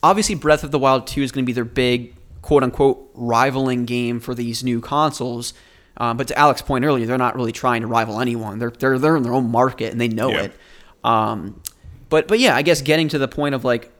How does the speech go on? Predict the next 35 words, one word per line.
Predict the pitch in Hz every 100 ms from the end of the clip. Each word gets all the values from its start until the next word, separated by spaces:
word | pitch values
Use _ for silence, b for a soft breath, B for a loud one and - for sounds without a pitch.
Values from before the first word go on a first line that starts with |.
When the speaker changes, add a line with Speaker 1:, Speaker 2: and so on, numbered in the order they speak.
| -
Speaker 1:
I | 117
guess | 117 117
one, | 123 120 110
what | 123
does | 120
Nintendo | 104 120
have | 120 110
in |
the | 104
pipeline, | - 113 113 113 110
and | -
two, | 139 131 117 B B B B B _ _ -
what, | 120 139 -
what | 143
franchises | - 135 143 127 113
do |
you | 127
wanna | 117
see | - 143
for |
these | 120 117
next | 113 -
consoles? | 131 135 - - - - _ b b b b b b b b b _ _ 139
Speaker 2:
I |
mean, | 147 139
for | - 147 139 131 127 117 113 _ _ -
P | 175
S | 156
five, | - 117 113
I | 107 104
would | 104
love | 104 98
to | 95
see | - 104 92
Resistance | - 98 101 95 90 85 90 -